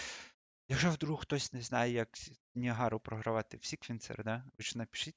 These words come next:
<laughs> я вам підскажу, це дуже легко. От, бо я в свій час дуже довго шукав, і, да.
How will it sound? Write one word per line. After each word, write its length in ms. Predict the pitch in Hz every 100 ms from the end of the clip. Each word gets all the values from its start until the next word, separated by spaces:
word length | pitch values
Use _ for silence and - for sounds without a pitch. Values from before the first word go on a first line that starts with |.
| -
<laughs> 1000 | - 170 156 285 - - - - - -
я 60 |
вам 100 | 123
підскажу, 460 | 120 120 - 120 113
це 140 | -
дуже 280 | 120 113 110
легко. 340 | 110 107 - - - - -
От, 240 | 113 107 -
бо 280 | - 117 113
я 140 | 117
в 60 | 113
свій 160 | -
час 240 | 110 131 110
дуже 260 | 120 117
довго 360 | 117 123 113 113
шукав, 520 | - 123 147 151 156 _ -
і, 500 | - 107 107 104 104 113 _ _ _ -
да. 200 | 98 -